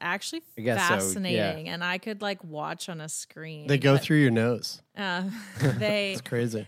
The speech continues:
Speaker 1: they go up, like, obviously you're opened, like how a woman would be for her pap test, but, um, they go up, and I don't even know and understand how it's possible, but <laughs> they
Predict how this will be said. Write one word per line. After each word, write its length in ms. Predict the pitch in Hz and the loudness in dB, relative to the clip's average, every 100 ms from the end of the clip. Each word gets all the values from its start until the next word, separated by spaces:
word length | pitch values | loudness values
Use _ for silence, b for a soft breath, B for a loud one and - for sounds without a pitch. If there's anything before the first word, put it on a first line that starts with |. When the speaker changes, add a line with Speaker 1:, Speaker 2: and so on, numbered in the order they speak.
| _ | _
Speaker 1:
they 240 | 220 214 208 | -2 0 -2
go 800 | 185 202 208 226 240 262 254 - | -2 0 2 0 0 -2 -4 0
up, 320 | 180 185 - | 2 2 0
like, 160 | 165 170 | -4 -2
obviously 380 | 170 165 170 170 | -2 -4 -6 -6
you're 180 | 160 - | -6 -6
opened, 500 | 156 160 - 156 160 | -8 -8 -6 -6 -6
like 160 | 156 156 | -6 -8
how 220 | 156 151 | -6 -6
a 100 | 156 | -4
woman 320 | 156 156 156 | -6 -8 -8
would 140 | 151 151 | -10 -12
be 420 | 156 151 151 156 _ _ _ | -12 -10 -12 -16 _ _ _
for 140 | - 151 | -10 -10
her 100 | 160 | -10
pap 300 | - 156 - | -8 -8 -8
test, 320 | 165 156 - - | -8 -8 -10 -8
but, 200 | 156 156 | -8 -8
um, 380 | 156 151 147 156 _ _ _ _ - | -10 -10 -14 -18 _ _ _ _ -14
they 640 | 170 156 175 165 160 160 - | -12 -6 -4 -2 -2 -6 -10
go 400 | 170 170 220 240 - | -6 -2 -2 -4 -4
up, 380 | 165 165 - - - _ _ _ _ _ - | -2 -2 -6 -18 -20 _ _ _ _ _ -12
and 100 | 170 | -8
I 100 | 160 | -6
don't 120 | 165 | -6
even 240 | 170 156 151 | -8 -8 -10
know 320 | 147 151 151 | -10 -8 -10
and 180 | 151 156 | -12 -14
understand 460 | 175 151 - 151 | -14 -12 -12 -10
how 80 | 156 | -12
it's 80 | - | -12
possible, 400 | - 208 208 208 | -4 -4 -4 -6
but 140 | 170 | -6
<laughs> 40 | 175 | -8
they 160 | 190 | -10